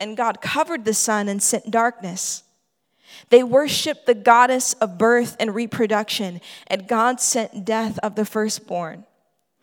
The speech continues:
This act put an end to the next generation of people that would oppress.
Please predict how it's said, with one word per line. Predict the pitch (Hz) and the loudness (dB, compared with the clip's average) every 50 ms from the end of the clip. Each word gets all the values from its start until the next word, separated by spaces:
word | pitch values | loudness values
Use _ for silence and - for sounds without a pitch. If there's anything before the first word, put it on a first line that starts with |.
| - - - - - | -20 -20 -20 -14 -2
This | 220 214 269 294 - - - - | 0 2 2 2 2 0 2 4
act | 226 247 262 247 - - | 4 4 2 0 -4 -8
put | - - 269 247 | -2 2 2 2
an | 240 233 | 2 0
end | 202 - - 208 240 247 254 262 247 | -2 -2 -2 0 0 0 -2 -4 -6
to | - 240 | -4 -2
the | 226 226 | -2 -2
next | 220 220 240 240 240 - - | 0 0 -2 -2 -2 -6 -4
generation | - - 240 233 220 220 220 233 240 - - 240 | -2 0 0 0 0 0 0 0 0 -2 -2 -4
of | 226 208 190 - - | -4 -4 -4 -6 -8
people | - - 262 254 - 226 214 | -8 -8 -8 -6 -4 -2 0
that | 196 196 196 - | 0 0 0 0
would | 190 208 196 | 0 -2 -2
oppress. | 196 185 - - - 247 226 202 208 208 - - - - - | -2 -2 -4 -6 -6 -6 -6 -6 -6 -4 -4 -4 -4 -6 -8